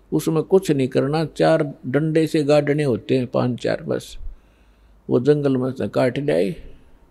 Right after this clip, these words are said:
और चुल्हे का काम शुरू कर दिया। वो निसंतान थे, संतान नहीं थी।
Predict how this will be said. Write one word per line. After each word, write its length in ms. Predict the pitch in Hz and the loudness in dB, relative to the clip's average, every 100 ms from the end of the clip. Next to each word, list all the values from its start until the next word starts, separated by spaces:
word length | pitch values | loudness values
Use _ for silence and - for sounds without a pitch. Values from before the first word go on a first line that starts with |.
| _ 127 | _ -4
और 180 | 127 - | -2 2
चुल्हे 380 | 170 143 147 175 | 2 2 0 -2
का 140 | 135 | -2
काम 280 | - 135 127 | 0 -2 -2
शुरू 240 | - 120 | -4 -4
कर 140 | 123 - | -2 -6
दिया। 220 | - - - _ _ _ _ _ - | -8 -16 -16 _ _ _ _ _ 0
वो 120 | 156 | 2
निसंतान 840 | 165 185 214 - 127 117 120 123 120 | 4 2 2 2 0 0 -2 -2 -4
थे, 160 | - - | 0 0
संतान 480 | - 127 - 127 160 | 0 -4 -4 -4 -2
नहीं 220 | 113 90 | -2 -4
थी। 200 | - | -6